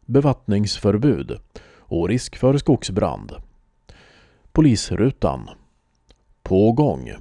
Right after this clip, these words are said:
Inbjudan till föreläsning med familjens jurist. Kulturarvsdagen.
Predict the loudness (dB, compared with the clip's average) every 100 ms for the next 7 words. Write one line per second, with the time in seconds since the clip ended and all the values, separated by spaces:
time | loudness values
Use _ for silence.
0 | -20 -10 -8 -8 -8 -6 0 2 2 2
1 | 2 4 4 2 2 0 0 0 0 0
2 | 2 2 0 -2 -4 -4 -2 0 0 -2
3 | -2 -2 0 -2 -6 -10 -14 -16 _ _
4 | _ _ _ _ _ _ _ _ _ -20
5 | -20 _ _ _ _ _ _ 2 2 4
6 | 4 6 4 2 2 2 4 2 -4 -8